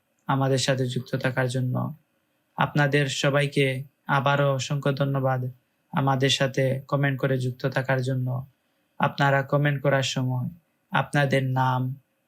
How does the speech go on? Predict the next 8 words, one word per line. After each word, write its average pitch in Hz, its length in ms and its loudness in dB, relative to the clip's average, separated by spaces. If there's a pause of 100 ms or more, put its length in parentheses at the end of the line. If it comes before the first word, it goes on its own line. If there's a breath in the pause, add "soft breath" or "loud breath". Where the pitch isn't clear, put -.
(120)
এবং 131 480 2
কোথায় 143 280 0
থেকে 139 240 0
দেখছেন, 127 600 -2 (440)
এরপর 143 380 2
আপনার 139 300 0
সুন্দর 135 400 2
মন্তব্য 127 720 -2